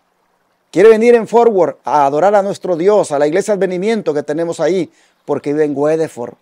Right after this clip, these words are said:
porque vive en los pueblos vecinos de Fort Worth, venga con nosotros, adore al Señor también.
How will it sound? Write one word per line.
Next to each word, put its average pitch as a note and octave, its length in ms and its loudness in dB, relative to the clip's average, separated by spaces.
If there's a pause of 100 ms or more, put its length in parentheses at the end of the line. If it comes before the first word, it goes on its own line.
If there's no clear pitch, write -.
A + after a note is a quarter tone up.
(600)
porque C#3 300 -4
vive A3+ 160 4
en G#3+ 80 2
los - 120 -2
pueblos A#3+ 400 4
vecinos G3+ 520 -2
de D3+ 100 -4
Fort A3+ 240 -2
Worth, D#3+ 200 -2 (360)
venga D3+ 400 -4
con C3 160 -12
nosotros, B2+ 640 -14 (240)
adore E3+ 400 2
al C3+ 80 -2
Señor A#2+ 380 -10
también. A2+ 420 -18